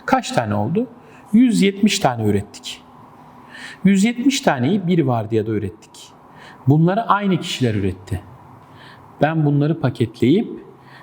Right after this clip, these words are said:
depoya sevk etmeliyim. Yani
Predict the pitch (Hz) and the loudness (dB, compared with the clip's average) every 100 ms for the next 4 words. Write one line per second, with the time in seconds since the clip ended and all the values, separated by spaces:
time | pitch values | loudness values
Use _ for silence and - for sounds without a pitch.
0 | - - 143 143 110 98 98 - - - | -6 0 0 2 0 0 -4 -10 -14 -4
1 | - 131 127 185 185 180 185 202 214 - | 0 0 2 2 2 2 2 2 0 -6
2 | - - - - 165 185 175 196 | -20 -20 -20 0 0 2 -2 -2